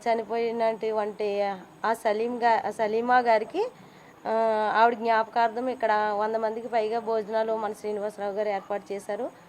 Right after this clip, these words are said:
అలాగే వాళ్ళ పాప బర్త్‌డే కూడా ఈరోజు, ఆ, అందు నిమిత్తం కూడా భోజనాలు, భోజనాలు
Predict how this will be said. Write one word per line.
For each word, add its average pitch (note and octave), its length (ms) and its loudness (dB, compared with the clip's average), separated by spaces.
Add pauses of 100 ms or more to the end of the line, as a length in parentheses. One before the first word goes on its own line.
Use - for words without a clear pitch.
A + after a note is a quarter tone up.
(440)
అలాగే A#3+ 600 4 (120)
వాళ్ళ A3 200 -2
పాప A3 340 0 (440)
బర్త్‌డే A3 360 -2
కూడా A3+ 240 2
ఈరోజు, A3 520 0 (680)
ఆ, G#3+ 60 -2 (600)
అందు A#3+ 140 2
నిమిత్తం B3+ 420 0
కూడా A#3+ 500 2 (340)
భోజనాలు, A3+ 800 0
భోజనాలు A3 640 -2